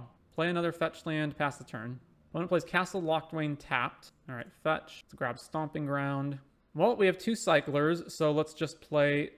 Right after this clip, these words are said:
Sunscorched Desert, shoot them, and then we're just gonna cycle Rafine's Tower. So pass it back. Plays Urborg, and seemingly doesn't do anything else. All right, cycle this.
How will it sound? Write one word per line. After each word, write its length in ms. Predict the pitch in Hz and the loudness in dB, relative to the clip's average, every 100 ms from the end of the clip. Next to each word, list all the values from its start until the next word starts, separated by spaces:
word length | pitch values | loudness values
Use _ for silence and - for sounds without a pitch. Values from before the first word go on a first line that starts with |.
| - | -18
Sunscorched 840 | - 165 180 - 180 175 - 135 | -6 -2 -2 0 0 0 -4 -2
Desert, 640 | 135 131 131 147 - - _ | 2 2 2 0 -2 -12 _
shoot 360 | - 147 151 | -10 -6 -4
them, 480 | 147 151 151 151 147 - _ _ | -2 -2 0 -4 -8 -16 _ _
and 100 | 147 | -6
then 140 | 143 147 | -2 0
we're 80 | 147 | -2
just 160 | 139 | -2
gonna 160 | 156 139 | -4 -4
cycle 680 | - 147 143 147 147 143 147 | 0 0 2 2 2 2 0
Rafine's 480 | 139 - 143 143 - | -4 -4 -6 -6 -4
Tower. 520 | 143 143 143 147 143 _ _ | 0 2 2 0 -6 _ _
So 240 | - 123 | -10 -8
pass 280 | 123 131 135 | -4 -2 -2
it 40 | 160 | 0
back. 380 | 190 160 - - _ - | 2 2 -2 -16 _ -2
Plays 260 | 165 170 - - | 2 2 2 -2
Urborg, 640 | 175 135 123 143 185 185 - _ _ - | 0 2 2 2 2 -2 -8 _ _ -8
and 540 | 127 127 127 123 117 | -6 -4 -4 -4 -6
seemingly 340 | - 156 156 151 | -4 0 2 2
doesn't 220 | 143 143 | 2 0
do 80 | 143 | 0
anything 280 | 143 139 | 0 0
else. 260 | 127 127 - | -2 -4 -2
All 60 | 147 | 0
right, 220 | 135 135 | 0 -2
cycle 420 | - 156 143 147 | 0 2 2 0
this. 400 | 131 135 135 - | -2 -2 -4 -18